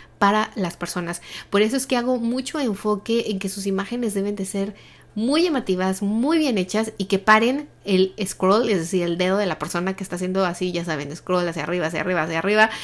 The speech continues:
que está dejando pasar todas las imágenes y videos. Incluso los covers de sus videos tienen que llamar la atención para que la gente, obviamente, se enganche, lea el contenido, dé likes, comente y participe.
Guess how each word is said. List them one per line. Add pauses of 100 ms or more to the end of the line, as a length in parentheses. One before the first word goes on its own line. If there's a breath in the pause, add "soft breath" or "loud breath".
(240 loud breath)
que
está
dejando
pasar
todas
las
imágenes
y
videos. (240 loud breath)
Incluso
los
covers
de
sus
videos (240 loud breath)
tienen
que
llamar
la
atención
para
que
la
gente,
obviamente,
se
enganche,
lea
el
contenido,
dé
likes,
comente
y
participe.